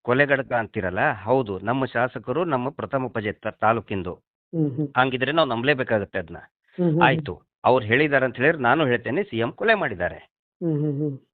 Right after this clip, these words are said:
Speaker 1: ಆದ್ರೆ ಇದಕ್ಕೆ ಜವಾಬ್ದಾರಿ ತಗೊಳ್ಳೋದು ಯಾರು? ತನಿಖೆ ಮಾಡೋ ಜವಾಬ್ದಾರಿ ಯಾರು? ಅದನ್ನ ಒಂದ್ ವೇಳೆ ತನಿಖೆ ಮಾಡಿ ಅದು ನಿಜ ಇತ್ತಂತ ಹೇಳಿದ್ರೆ ಸಿದ್ದರಾಮಯ್ಯ ಅವರು ಏನೋ ರಾಜೀನಾಮೆ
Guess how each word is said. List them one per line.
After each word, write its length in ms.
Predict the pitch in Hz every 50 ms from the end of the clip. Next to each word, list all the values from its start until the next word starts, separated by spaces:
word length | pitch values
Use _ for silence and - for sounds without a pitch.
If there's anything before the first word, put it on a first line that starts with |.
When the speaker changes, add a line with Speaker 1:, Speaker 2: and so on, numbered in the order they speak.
| _ _ _
Speaker 1:
ಆದ್ರೆ 420 | 117 123 117 113 107 110 120 160
ಇದಕ್ಕೆ 180 | 185 156 139 131
ಜವಾಬ್ದಾರಿ 460 | 107 117 127 143 147 135 143 135 131
ತಗೊಳ್ಳೋದು 400 | 123 127 110 113 110 110 95 101
ಯಾರು? 200 | 101 101 98 92
ತನಿಖೆ 360 | 87 _ 107 107 104 - 113
ಮಾಡೋ 200 | 98 98 95 92 90 - 92
ಜವಾಬ್ದಾರಿ 420 | 95 98 95 98 90 87 95 90 90
ಯಾರು? 460 | 85 87 85 90 104 143 175 - - _ _ _ _
ಅದನ್ನ 260 | 104 107 104 113 113 127 151 202 214 - - _ _ _ _ _ 110
ಒಂದ್ 220 | 110 117 117 120
ವೇಳೆ 180 | 131 131 147 156
ತನಿಖೆ 380 | - - 123 139 143 - 147
ಮಾಡಿ 280 | 139 143 139 139 143 143
ಅದು 160 | 139 127 131
ನಿಜ 220 | 120 110 110 113
ಇತ್ತಂತ 520 | 143 151 151 143 131 _ - 131 117 - -
ಹೇಳಿದ್ರೆ 560 | - 107 98 101 98 98 104 123 165 202 185
ಸಿದ್ದರಾಮಯ್ಯ 600 | - - 107 92 107 107 110 110 107 107 104 104
ಅವರು 400 | 101 101 117 170 233 262 247 - _ _ _ _ _ _
ಏನೋ 220 | 123 143 190 226
ರಾಜೀನಾಮೆ 640 | 196 147 147 185 233 220 220 202 185 185 185 185 _